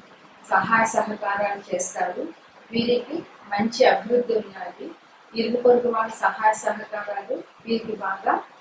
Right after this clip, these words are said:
అందుతాయి. వీరు మిశ్రమ ఫలితాలు, శుభ ఫలితాలు బాగానే పొందుతారు. సంతానంలో ఎదుగుదల ఉంటుంది. మంచి ఆలోచన,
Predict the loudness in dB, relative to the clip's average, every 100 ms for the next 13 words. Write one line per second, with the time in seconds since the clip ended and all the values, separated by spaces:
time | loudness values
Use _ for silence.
0 | -12 -6 -2 -4 -4 -8 -10 -14 -20 -20
1 | -20 -20 -20 -20 -8 0 2 4 2 0
2 | -8 -20 -20 -20 -20 -20 -20 -20 -20 -20
3 | -20 -20 -10 -4 -2 0 0 6 4 6
4 | 0 2 0 -2 -8 -6 -4 -2 -2 -2
5 | -2 -2 -2 -6 -10 -20 -6 2 4 4
6 | -2 -2 -4 -6 -14 -20 -2 0 0 -2
7 | -4 -4 -6 -20 -20 -20 -20 -14 -2 0
8 | 2 2 2 0 0 2 2 -2 -16 2
9 | 4 4 2 0 0 0 -6 -8 -16 -10
10 | -8 -8 -14 -16 -18 -8 -8 -8 -8 -4
11 | -2 -2 0 2 2 0 -4 -6 -14 -16